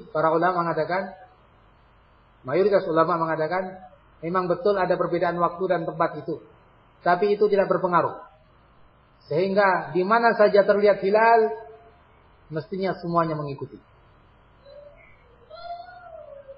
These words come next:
Hal ini karena praktek di zaman Nabi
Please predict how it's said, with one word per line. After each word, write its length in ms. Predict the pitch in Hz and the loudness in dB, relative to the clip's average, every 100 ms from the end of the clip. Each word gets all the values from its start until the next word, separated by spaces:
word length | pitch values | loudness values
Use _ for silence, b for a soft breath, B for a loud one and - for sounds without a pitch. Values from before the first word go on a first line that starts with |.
| 523 - - - | -18 -18 -18 -8
Hal 160 | 156 | -6
ini 340 | 196 226 240 240 | -2 -2 -2 -2
karena 500 | 226 202 196 208 214 - - _ _ _ _ _ - - _ _ _ 539 _ _ _ _ _ _ _ _ | 0 0 0 0 -2 -12 -20 _ _ _ _ _ -20 -20 _ _ _ _ _ _ _ _ _ _ _ _
praktek 600 | 190 202 - 233 220 170 | 4 4 4 -2 -4 -6
di 60 | 165 | -6
zaman 260 | 185 185 190 | -2 -2 0
Nabi 460 | 185 175 220 220 | -2 -2 -4 -4